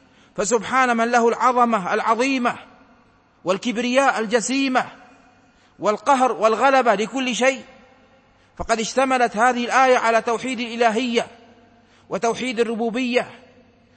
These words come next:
وتوحيد الأسماء والصفات، وعلى إحاطة ملكه وإحاطة علمه وسعة سلطانه وجلاله ومجده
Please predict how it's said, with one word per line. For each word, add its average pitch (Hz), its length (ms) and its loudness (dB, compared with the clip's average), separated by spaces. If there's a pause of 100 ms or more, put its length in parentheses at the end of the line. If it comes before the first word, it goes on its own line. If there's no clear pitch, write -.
(120)
وتوحيد 226 480 -2
الأسماء 226 440 -2
والصفات، 233 640 0 (840)
وعلى 220 360 2
إحاطة 247 480 0
ملكه 247 400 -4
وإحاطة 240 560 0
علمه 254 480 -2
وسعة 233 480 0
سلطانه 240 600 0
وجلاله 240 720 0
ومجده 233 520 -2